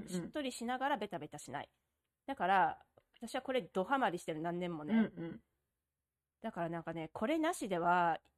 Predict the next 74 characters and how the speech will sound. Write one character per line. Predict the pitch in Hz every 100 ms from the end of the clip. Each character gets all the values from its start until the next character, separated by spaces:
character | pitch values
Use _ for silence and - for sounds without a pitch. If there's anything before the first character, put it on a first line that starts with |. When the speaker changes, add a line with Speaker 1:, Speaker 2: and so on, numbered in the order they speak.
| -
Speaker 2:
ち | 285
ょ |
っ |
と | -
生 | -
き | -
て | 160
い | 160
け | 190
な | 190 190
い | 180
ぐ | 185
ら | 180 180
い | 180 175 170 _ _ _ _ _ _ -
オ | 196
ブ | 226
セ | - 170
ス | -
ト |
さ | 175 151
れ | 165
て | 165
て。 | - 175 - -
Speaker 1:
は | - 226
い。 | - 415
Speaker 2:
<laughs> | - - _ _ _ _ _ _ _ - - - - - - -
だ | 269
か | 196
ら、 | 208 214 175 -
そ | 214
の |
海 | 208 339 349 254
外 | 247 240 127 -
だ | 185 208
か | 185
ら | 226
と | 233
い | 208 226
う |
よ | 247
り | 214
も、 | 185 208 185 -
Speaker 1:
う |
ん。 | 220
Speaker 2:
な |
ん | 196
か | 185
も |
う | 202
こ | 320
い | 359
つ | 359
が | 339
い | 359
な | 339
い | 262
と | 208 208
生 | 302
き | 277
て |
い | 220
け | 202
な | 208
い |
気 | 190
が | 196
し | 202
た | 208
か | 175
ら、 | 175 185 220
Speaker 1:
う |
ん。 | 208 202 - _ _ _ _ _ _ -
Speaker 2:
あ | 185 180
の、 | 170